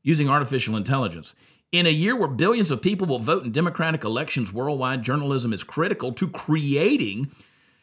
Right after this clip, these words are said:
healthy information ecosystems, and it's our mission." Good God in heaven, it's our mission? "Working with the industry to ensure that newsrooms can innovate to serve this year and in the future.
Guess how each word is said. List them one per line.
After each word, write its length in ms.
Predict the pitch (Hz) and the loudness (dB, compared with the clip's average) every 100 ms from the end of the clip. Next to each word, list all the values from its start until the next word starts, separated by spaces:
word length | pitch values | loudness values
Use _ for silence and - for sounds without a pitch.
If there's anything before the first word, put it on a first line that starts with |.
| _ | _
healthy 340 | 135 202 208 185 | 0 2 0 -2
information 480 | 165 - 113 117 113 | 0 -2 -2 -2 -2
ecosystems, 640 | 196 139 - 110 117 107 | -4 -2 -2 -2 -2 -2
and 140 | 123 120 | -2 -2
it's 140 | - | -2
our 100 | 101 | 0
mission." 580 | 98 - 220 - 95 - _ - | 2 2 2 0 -4 -12 _ -10
Good 300 | 262 - - - | -4 -4 -6 -8
God 240 | 214 156 95 | -4 -2 -4
in 100 | 82 | -4
heaven, 280 | 175 107 90 | -4 -4 -4
it's 160 | 175 | -2
our 100 | 123 | -2
mission? 540 | 95 139 277 - 370 349 _ _ _ _ _ _ _ _ _ - | 0 0 2 2 0 -2 _ _ _ _ _ _ _ _ _ -6
"Working 500 | 110 170 226 233 196 | -2 2 2 2 2
with 120 | 165 | 0
the 140 | 165 | 0
industry 460 | 226 247 139 143 135 | 0 0 -2 -2 -2
to 120 | 139 | 0
ensure 340 | 120 - 185 202 | 0 0 2 0
that 160 | - | 0
newsrooms 640 | 123 180 233 156 120 147 | -2 0 0 -2 -2 -2
can 160 | - - _ | -2 -4 _
innovate 540 | 196 247 143 113 - - | -2 0 0 0 -4 -4
to 80 | 120 | -4
serve 420 | - 143 143 127 | -2 0 0 0
this 240 | 135 165 143 | 0 -2 -2
year 180 | 135 - | -4 -2
and 120 | 127 | -2
in 100 | 117 | -2
the 40 | |
future. 380 | 113 92 85 69 | -2 -6 -10 -18